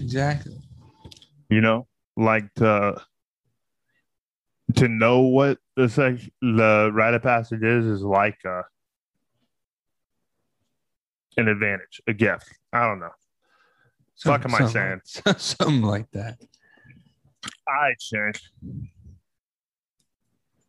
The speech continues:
Speaker 2: Quick question.
Speaker 1: What do you got?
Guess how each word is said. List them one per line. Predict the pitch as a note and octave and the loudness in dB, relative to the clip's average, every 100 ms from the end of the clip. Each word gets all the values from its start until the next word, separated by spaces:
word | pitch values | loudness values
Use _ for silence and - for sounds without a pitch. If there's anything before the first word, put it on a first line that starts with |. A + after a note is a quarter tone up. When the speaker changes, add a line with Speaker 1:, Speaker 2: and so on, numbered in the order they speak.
| _ _ _ _ _ _ _ _ _ _ _ _ _ _ _ _ _ _ _ - - - | _ _ _ _ _ _ _ _ _ _ _ _ _ _ _ _ _ _ _ -14 -12 -2
Speaker 2:
Quick | - A#2+ | 0 0
question. | - B2 A#2 - _ _ _ _ _ _ - - B2 - | 0 -2 -4 -10 _ _ _ _ _ _ -18 -10 -10 -4
Speaker 1:
What | A2+ | 0
do | G#2+ | 2
you | G#2+ | 4
got? | G#2 G2+ | 4 2